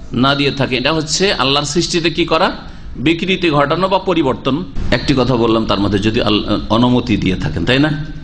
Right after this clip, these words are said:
তার মানে বেশ কিছু জিনিস আছে যেগুলোতে পরিবর্তন ঘটানো যাবে। অপ্রয়োজনীয় চুল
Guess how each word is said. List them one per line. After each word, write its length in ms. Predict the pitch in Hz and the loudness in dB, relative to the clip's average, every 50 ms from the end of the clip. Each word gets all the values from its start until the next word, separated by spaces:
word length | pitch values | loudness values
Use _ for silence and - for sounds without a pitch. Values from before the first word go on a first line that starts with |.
| - - | -6 -2
তার 140 | 110 110 120 | 0 0 2
মানে 220 | 127 131 127 120 | 2 2 2 2
বেশ 260 | 110 120 143 147 - | 2 0 0 0 0
কিছু 240 | - 175 147 - 156 | 0 -2 0 0 0
জিনিস 300 | 135 156 151 151 135 147 | 0 2 0 0 0 0
আছে 200 | 135 117 139 139 | 0 0 0 0
যেগুলোতে 380 | 117 120 131 135 131 139 139 139 | 0 0 0 0 0 0 0 0
পরিবর্তন 460 | 135 143 139 139 135 131 131 135 123 | 0 0 2 2 2 0 0 0 0
ঘটানো 340 | 113 127 110 120 113 107 98 | 0 2 2 2 0 0 0
যাবে। 200 | 87 87 82 - - | 0 -2 -4 -2 0
অপ্রয়োজনীয় 640 | 127 131 - 156 147 143 131 127 139 131 123 - | 0 0 2 2 2 2 2 2 2 0 0 0
চুল 220 | - 131 123 87 | 2 0 0 0